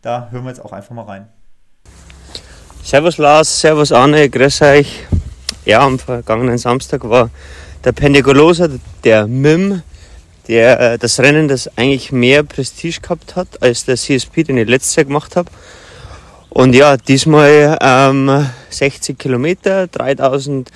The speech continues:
Speaker 2: positive, zweitausend negative. Und ja, vor Anfang an, wie eigentlich bei jedem Rennen, war das Tempo hoch. Aber da hat's mir einfach, muss ich sagen, sehr überrascht, dass das Tempo einfach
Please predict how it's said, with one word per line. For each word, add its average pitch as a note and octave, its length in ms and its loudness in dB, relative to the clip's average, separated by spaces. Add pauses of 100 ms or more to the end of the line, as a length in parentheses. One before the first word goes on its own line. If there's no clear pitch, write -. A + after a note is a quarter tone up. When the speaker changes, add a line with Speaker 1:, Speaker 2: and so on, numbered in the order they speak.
(200)
Speaker 2:
positive, E3+ 600 -2
zweitausend B2+ 580 -2
negative. D#3 560 0 (1000)
Und A#2 200 0
ja, B2+ 140 4
vor A2+ 320 2 (140)
Anfang B2+ 360 2
an, C#3 320 0
wie C#3 220 6
eigentlich B2+ 260 0
bei A2 100 -2
jedem B2+ 260 0
Rennen, B2+ 440 0 (280)
war A#2 500 4
das A2+ 220 -6
Tempo A2+ 400 -6
hoch. C#3 340 -2 (720)
Aber A#2 580 2 (380)
da A#2 160 0
hat's B2+ 160 -6
mir B2 120 -4
einfach, A2+ 320 -6 (520)
muss A#2+ 160 -2
ich A2+ 80 -2
sagen, B2 240 -2
sehr A#2+ 240 0
überrascht, A2 340 0
dass A2+ 120 -6
das A2+ 100 -12
Tempo A#2+ 300 -8
einfach A2+ 260 -6